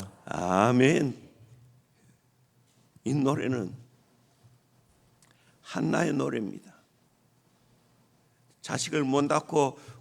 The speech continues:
고통받고 있을 때 하나님 앞에 기도해서 사무엘을 선물로 받았지 않습니까? 그때 하나님 앞에 찬송하는 겁니다. 예. 부는 나에게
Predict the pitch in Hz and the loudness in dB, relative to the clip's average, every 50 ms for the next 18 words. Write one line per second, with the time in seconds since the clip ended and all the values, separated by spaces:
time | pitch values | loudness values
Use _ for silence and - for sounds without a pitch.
0 | - - 170 175 175 - 185 160 160 156 156 156 - 156 160 151 151 151 151 - | -10 -8 -6 -6 -4 -2 -2 0 0 0 0 0 0 -2 -4 -2 -4 -6 -4 -2
1 | 160 156 151 143 151 160 151 147 143 - - 143 147 143 - - 180 175 156 143 | -2 0 0 0 0 0 0 0 0 0 0 -2 -2 -2 -4 -6 -4 -2 0 0
2 | 147 147 147 - 143 143 139 - - - - - _ _ _ _ _ _ _ _ | 0 0 0 -2 -2 -2 -2 -6 -14 -20 -20 -20 _ _ _ _ _ _ _ _
3 | _ _ _ _ _ _ _ _ _ _ _ - - - 160 165 170 160 160 165 | _ _ _ _ _ _ _ _ _ _ _ -10 -6 -2 0 2 2 2 2 0
4 | 147 147 156 160 160 165 160 151 151 156 156 156 160 165 160 156 156 156 156 156 | -2 -2 -4 -2 0 2 2 2 2 0 -2 -2 -2 -4 -2 -2 -4 -4 -4 -4
5 | - - 156 160 151 - - 143 - - 180 - - _ _ _ _ _ _ _ | -4 -2 -2 -2 -2 -4 -4 -6 -6 -6 -8 -12 -20 _ _ _ _ _ _ _
6 | _ - 202 190 - - 185 185 185 170 - 175 - - 175 165 156 - - 165 | _ -10 -10 -8 -4 0 0 2 2 0 0 -4 -2 0 0 0 0 0 -2 -4
7 | 170 - - - 160 170 165 180 170 - - - - - - - - - - - | -4 -4 -6 -6 -6 -6 -6 -8 -8 -8 -8 -8 -10 -10 -12 -14 -16 -18 -20 -20
8 | _ _ _ _ _ _ _ _ _ _ _ _ _ _ _ _ _ _ _ _ | _ _ _ _ _ _ _ _ _ _ _ _ _ _ _ _ _ _ _ _
9 | - - - - _ _ _ _ _ _ _ _ _ _ _ _ - 170 180 185 | -20 -20 -20 -20 _ _ _ _ _ _ _ _ _ _ _ _ -4 0 2 4
10 | 180 170 170 170 165 160 160 170 170 160 139 | 4 6 6 6 6 6 4 4 2 0 -2